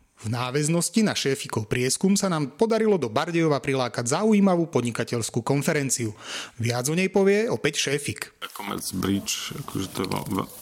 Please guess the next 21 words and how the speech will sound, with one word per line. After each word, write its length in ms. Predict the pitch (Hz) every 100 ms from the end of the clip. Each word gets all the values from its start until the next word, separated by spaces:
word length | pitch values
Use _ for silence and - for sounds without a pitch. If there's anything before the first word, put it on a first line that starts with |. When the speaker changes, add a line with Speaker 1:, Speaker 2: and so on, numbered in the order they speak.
| 95
Speaker 2:
veľký 600 | 95 98 104 - - -
takýto 600 | - - 87 - 90 87 - - - - - - - - - - - - - - - - - - - - - - - - - - - - -
konferenčný 720 | 104 95 - 104 104 - 95
formát, 480 | - 101 98 90 -
ktorý 320 | - 95 90
vlastne 320 | 92 - 95
robia 160 | 90 87
ľudia 240 | 90 87
z 80 | 87
Bratislavy. 640 | 80 - - 90 90 92 - - - - - - - - - -
Konkrétne 560 | 90 - 95 - 95
jedna 120 | 92 95
firma 600 | - 107 143 135 101 101
a 40 |
oni 160 | 113 113
nás 160 | 107 95
vlastne 280 | 98 104
oslovili, 400 | 95 107 98 95
že 80 | 95
či 160 | - 95
by, 120 | 95